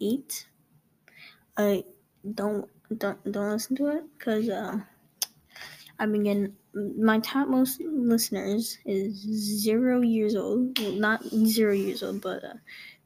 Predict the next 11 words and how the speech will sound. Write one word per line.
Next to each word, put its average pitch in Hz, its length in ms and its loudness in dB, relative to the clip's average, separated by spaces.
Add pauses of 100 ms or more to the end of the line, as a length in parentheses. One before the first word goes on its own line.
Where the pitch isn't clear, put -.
(120)
zero 214 520 2
to 208 180 -4
seventeen 214 1160 0 (480)
years 202 220 0
old. 196 320 -2 (680)
So, 202 360 -6
um, 180 600 -8
the 214 220 0
zero 208 300 -2
is 208 120 -8
just 226 220 -12